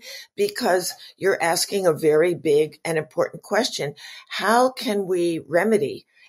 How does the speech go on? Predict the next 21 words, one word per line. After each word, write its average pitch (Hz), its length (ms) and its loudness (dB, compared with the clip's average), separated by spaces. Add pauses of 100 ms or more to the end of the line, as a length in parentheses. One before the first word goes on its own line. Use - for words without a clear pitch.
(120)
our 185 300 2
political 196 600 0
system - 720 -2 (340)
so 196 260 4
that 175 200 4
it 170 120 2
is 151 200 -6
not 151 320 -6
constantly, 208 960 -4 (200)
always 185 720 0 (360)
working 202 600 0 (180)
for 160 640 2 (380)
the 180 140 4
rich 165 640 0 (300)
at 180 180 -2
the 214 140 4
expense 156 720 0 (320)
of 175 280 2
everybody 165 600 2
else? - 460 -2 (480)
And 165 420 0